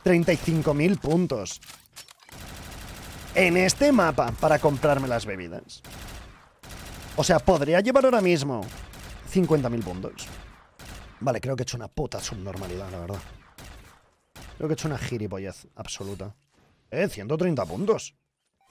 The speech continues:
No entiendo. No entiendo. No entiendo. No, da igual. Da igual. Lo único malo es que no tengo ningún arma que tenga ayuda de tiro. Y eso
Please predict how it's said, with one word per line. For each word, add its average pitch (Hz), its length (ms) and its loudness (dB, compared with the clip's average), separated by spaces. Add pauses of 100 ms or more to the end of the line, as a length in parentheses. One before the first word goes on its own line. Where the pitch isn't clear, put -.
(600)
No 82 60 -14
entiendo. 76 260 -10 (460)
No 101 80 -8
entiendo. 73 320 -14 (680)
No 101 60 -10
entiendo. 82 240 -12 (1700)
No, 123 120 -6
da 123 100 -4
igual. 120 220 -4 (360)
Da 107 160 -8
igual. 101 240 -6 (2500)
Lo 151 160 4
único 220 340 4
malo 196 220 4
es 190 80 2
que - 80 -4
no 180 100 0
tengo 185 200 2
ningún 156 200 -2
arma 170 220 0
que 139 80 -2
tenga 135 200 -4
ayuda 113 200 -2
de 92 100 -4
tiro. 85 240 -10 (680)
Y 143 80 0
eso 196 340 4